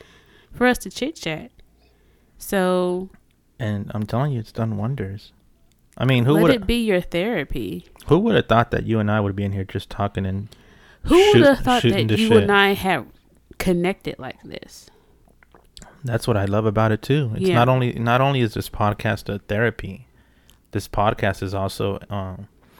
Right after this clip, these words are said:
Speaker 2: it almost feels like a bridge that connects me with my friends.
Speaker 1: Like a rekindling of friendship.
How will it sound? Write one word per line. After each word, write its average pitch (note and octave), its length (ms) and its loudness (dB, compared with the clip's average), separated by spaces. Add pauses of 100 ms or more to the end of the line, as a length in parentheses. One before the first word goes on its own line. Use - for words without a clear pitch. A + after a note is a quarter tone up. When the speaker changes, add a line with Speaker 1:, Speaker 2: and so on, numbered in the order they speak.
(400)
Speaker 2:
it - 80 -2
almost A#2 300 0
feels G2+ 160 -2
like F#2+ 160 -4
a F2+ 80 -6
bridge F#2+ 460 -4
that F#2+ 160 -8
connects F#2+ 420 -8
me G2 100 -6
with F#2 240 -12
my G2 120 -8
friends. F#2+ 340 -8
Speaker 1:
Like G3 320 -2
a G3 180 2
rekindling G#3+ 720 2
of D#3 120 -4
friendship. - 600 -6